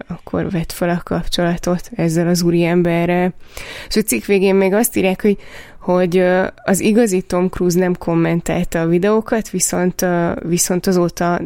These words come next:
neki is lett fiókja a TikTokon, igaz, nincs rajta egy videó sem, de így is lett neki huszonháromezer követője, viszont a Deep Tom Cruise-nak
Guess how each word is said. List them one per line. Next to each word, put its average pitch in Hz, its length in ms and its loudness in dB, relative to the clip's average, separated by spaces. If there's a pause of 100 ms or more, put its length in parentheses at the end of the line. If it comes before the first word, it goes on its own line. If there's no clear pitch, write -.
(200)
neki 180 280 -2
is - 180 -4
lett 175 480 -6
fiókja 175 580 -2
a - 140 -4
TikTokon, 226 800 -2
igaz, 185 420 0
nincs 180 340 -2
rajta 175 600 -4
egy 170 240 0
videó 170 420 2
sem, 220 420 0 (640)
de 226 140 -2
így 190 180 6
is 180 180 0
lett 170 240 -4
neki 180 260 -2
huszonháromezer 165 1200 0
követője, 202 640 2
viszont 190 520 2
a 180 200 0 (260)
Deep 202 340 0 (160)
Tom 180 240 0
Cruise-nak 196 760 2